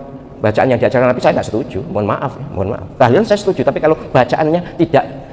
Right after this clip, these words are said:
ngambil dari Nabi, ya enggak, mohon maaf. Ada, ada. Nggak usah saya sebut, engkau dikit tersinggung. <laughs> Saya terus terang kalau mimpin tahlilan ya seperti yang saya lakukan itu. Itulah tahlilan Imam Sunan Kalijogo. Tahlilan asli, as-, asalnya tahlilan ya seperti itu. Nggak doa-doa, nggak suwe-suwe, nggak aneh-aneh.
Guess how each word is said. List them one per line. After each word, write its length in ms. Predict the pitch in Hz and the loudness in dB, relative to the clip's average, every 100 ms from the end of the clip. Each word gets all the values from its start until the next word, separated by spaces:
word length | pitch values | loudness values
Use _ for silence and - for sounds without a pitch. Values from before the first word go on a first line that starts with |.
| - 131 | -4 0
ngambil 160 | 127 | 4
dari 160 | 131 123 | 4 4
Nabi, 160 | 123 190 | 4 2
ya 100 | 170 | 0
enggak, 220 | 202 - 98 | -2 -4 0
mohon 180 | 110 123 | 2 2
maaf. 240 | 147 135 - - - - - | 0 -4 -8 -14 -16 -18 -2
Ada, 320 | 123 131 131 | 0 2 0
ada. 340 | - 110 175 139 82 104 - | 0 -2 2 2 0 -8 -4
Nggak 100 | 85 | 0
usah 80 | 104 | 2
saya 140 | 104 98 | 2 0
sebut, 160 | - | -2
engkau 260 | 104 117 101 - - - - 92 | 0 2 0 -4 -12 -6 -2 0
dikit 240 | 110 101 | -2 -2
tersinggung. 300 | - 92 82 - - - - - - - | -2 -2 -4 -10 -16 -16 -18 -18 -12 0
<laughs> 500 | - - 139 - - - - | 2 2 -4 -8 -10 -12 2
Saya 240 | 131 214 | 6 6
terus 160 | 269 208 | 6 4
terang 160 | 254 | 6
kalau 160 | 202 190 | 6 6
mimpin 160 | 185 | 6
tahlilan 240 | 190 175 247 226 | 4 4 6 4
ya 80 | |
seperti 320 | 208 208 208 196 | 2 0 4 4
yang 160 | 185 | 4
saya 160 | 190 180 | 4 4
lakukan 320 | 185 185 220 | 4 2 0
itu. 160 | 208 185 | -2 0
Itulah 400 | 214 294 302 - | 0 2 0 2
tahlilan 400 | 185 185 185 - | 4 4 0 0
Imam 160 | 190 190 | 0 0
Sunan 240 | 139 170 | 2 2
Kalijogo. 480 | 170 175 - 185 120 - - - - - - - | 4 2 2 0 -2 -8 -16 -20 -20 -20 -8 0
Tahlilan 320 | 131 127 156 | 2 4 2
asli, 320 | 151 - 165 | -2 0 2
as-, 240 | - - | 2 -4
asalnya 320 | - 147 147 135 | -2 2 2 2
tahlilan 240 | 135 208 | 2 2
ya 60 | 190 | 0
seperti 240 | 156 160 | 0 -2
itu. 160 | 156 113 - - - | -2 -6 -6 -12 0
Nggak 160 | 131 131 | 2 4
doa-doa, 320 | 131 131 165 | 4 6 4
nggak 160 | 175 | 4
suwe-suwe, 400 | - 139 127 143 | 0 0 2 0
nggak 160 | 190 - 127 | 2 2 2
aneh-aneh. 320 | 127 127 175 | 0 0 -4